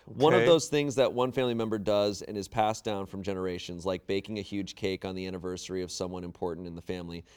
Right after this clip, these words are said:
Speaker 1: Not everyone in that country does it, but it's a family tradition. I don't know if my example makes sense, but this is how I understood it. I'm not sure if the results mean anything. All I know is that if it's a cooking test, for example,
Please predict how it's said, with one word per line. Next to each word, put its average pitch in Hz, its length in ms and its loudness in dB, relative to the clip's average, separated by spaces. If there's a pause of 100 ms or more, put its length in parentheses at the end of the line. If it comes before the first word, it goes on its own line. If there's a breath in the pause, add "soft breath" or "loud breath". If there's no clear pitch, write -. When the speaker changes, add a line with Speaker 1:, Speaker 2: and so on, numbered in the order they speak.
(120 soft breath)
Speaker 1:
Not 120 160 4
everyone 135 320 2
in 123 60 -2
that 110 160 -2
country 104 300 -4
does 110 260 4
it, 98 140 0 (200 soft breath)
but 117 80 2
it's 120 120 0
a 113 40 -6
family 95 300 -2
tradition. 101 500 -2 (300 soft breath)
I 135 140 8
don't 151 140 4
know 131 120 4
if 117 100 2
my 113 160 0
example 98 380 -4
makes 90 240 -6
sense, 95 300 -6
but 101 200 -2
this 107 160 -4
is 101 80 -10
how 104 140 4
I 95 80 2
understood 82 400 -6
it. - 100 -12 (320 soft breath)
I'm 117 140 0
not 135 160 2
sure 135 220 2
if - 100 0
the 113 100 -2
results 107 480 0
mean 104 300 -6
anything. 95 520 -6
All 139 200 10
I 170 80 4
know 143 220 6
is 127 80 4
that 127 120 4
if 113 120 -2
it's 107 100 -4
a 110 60 -4
cooking 131 340 0
test, 104 300 0
for 92 100 -4
example, 82 540 -6